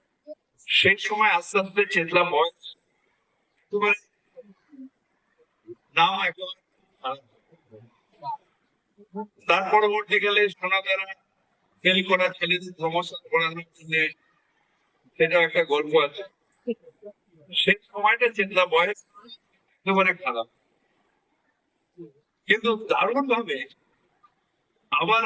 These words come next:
আমাকে উদ্বুদ্ধ করলো, দারুণ ভাবে আমাকে এনার্জি এনে দিল, যখন শ্রমিক এইট হলো এই চেতনা বয়স। এবং শুধু ও নয়, এই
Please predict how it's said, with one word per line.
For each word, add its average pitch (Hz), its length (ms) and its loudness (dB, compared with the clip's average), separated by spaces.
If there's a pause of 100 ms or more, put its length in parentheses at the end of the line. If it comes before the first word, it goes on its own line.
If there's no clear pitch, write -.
আমাকে 208 300 -2 (1160)
উদ্বুদ্ধ 226 240 -2 (160)
করলো, 220 240 2 (100)
দারুণ 175 300 -2
ভাবে 202 160 -2 (100)
আমাকে 196 240 -4 (1400)
এনার্জি 220 420 0
এনে 208 220 -2
দিল, 185 140 -2 (1300)
যখন 156 240 -2 (100)
শ্রমিক 175 400 0 (640)
এইট 185 160 2 (120)
হলো 175 240 2
এই 143 140 -2
চেতনা 120 320 -2
বয়স। - 240 -12 (1500)
এবং 220 160 -4 (180)
শুধু 220 200 -2 (120)
ও - 20 2 (140)
নয়, - 180 -4 (640)
এই 175 80 2